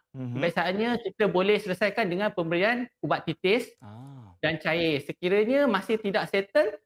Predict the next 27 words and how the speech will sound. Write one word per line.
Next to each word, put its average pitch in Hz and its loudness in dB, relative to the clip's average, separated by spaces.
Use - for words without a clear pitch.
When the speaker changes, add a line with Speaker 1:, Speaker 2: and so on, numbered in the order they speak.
Speaker 2:
biasanya 190 2
akan 202 0
dirujuk 175 0
kepada 175 0
doktor 196 0
pakar 240 -2
telinga 170 0
hidung 160 0
tekak. 151 -2
Okey? 135 0
Speaker 1:
Mhm. 131 -6
Speaker 2:
Di, 147 -4
Speaker 1:
Ah. 104 -6
Speaker 2:
di 170 2
klinik 220 4
pakar 233 0
telinga 226 2
Speaker 1:
Ya. 214 -8
Speaker 2:
tekak, 320 2
biasanya 233 2
kita 247 0
ada 185 4
kelengkapan 180 0
khusus, 196 0
eh, 392 0
alat-alat 175 2
untuk 214 0